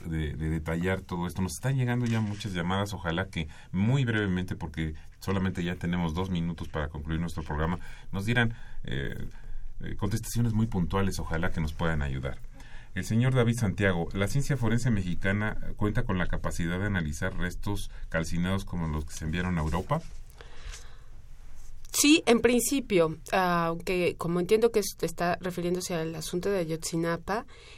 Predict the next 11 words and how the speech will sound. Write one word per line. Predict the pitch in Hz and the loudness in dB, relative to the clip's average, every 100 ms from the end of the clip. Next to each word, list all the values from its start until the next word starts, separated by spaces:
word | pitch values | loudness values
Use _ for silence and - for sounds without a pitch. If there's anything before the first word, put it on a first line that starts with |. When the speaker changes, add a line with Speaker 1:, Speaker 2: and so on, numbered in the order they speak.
| - - | -14 -2
Speaker 2:
entiendo | 190 185 185 208 226 | 2 2 2 4 4
que | 220 196 | 4 2
en | 196 | 6
ese | 208 214 | 6 6
asunto | 226 - 233 208 196 196 - | 0 2 2 2 2 0 0
lo | 175 170 | -2 -2
que | 180 | -4
hacía | 175 214 | -2 -2
falta | 202 190 185 196 190 | -2 -4 -2 -2 0
era | 175 170 165 190 | 0 0 0 0
un | 185 180 185 190 185 | 0 0 0 -2 -4